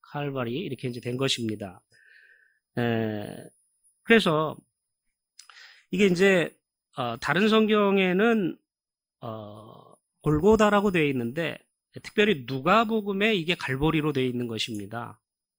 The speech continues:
그러니까 누가복음은 누구를 위해서 주로 쓰여진 복음서냐면은 헬라인을 주로 대상으로 이제 쓰여진 복음서입니다. 그렇기 때문에 이것을 히브리어로 하지 않고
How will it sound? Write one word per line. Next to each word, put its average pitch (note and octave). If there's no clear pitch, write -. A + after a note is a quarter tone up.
그러니까 D3
누가복음은 G3
누구를 F#3+
위해서 E3
주로 D3+
쓰여진 D#3
복음서냐면은 C3
헬라인을 G#3+
주로 A#2+
대상으로 A#2+
이제 A2
쓰여진 C#3+
복음서입니다. A#2+
그렇기 E3
때문에 E3+
이것을 F3
히브리어로 G#3
하지 E3+
않고 C3+